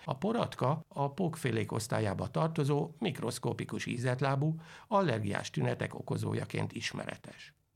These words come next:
Egy élelmes vállalkozó a Los Angeles-i filmbemutatón díszdobozokat árult,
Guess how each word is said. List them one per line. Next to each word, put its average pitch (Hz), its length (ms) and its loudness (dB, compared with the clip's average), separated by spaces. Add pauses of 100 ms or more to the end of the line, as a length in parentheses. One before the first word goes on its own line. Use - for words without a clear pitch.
(120)
Egy 143 160 2
élelmes 214 440 2
vállalkozó 120 680 2
a 143 100 2
Los 185 260 2
Angeles-i 120 540 2
filmbemutatón 147 1000 0
díszdobozokat 110 960 -2
árult, 156 500 2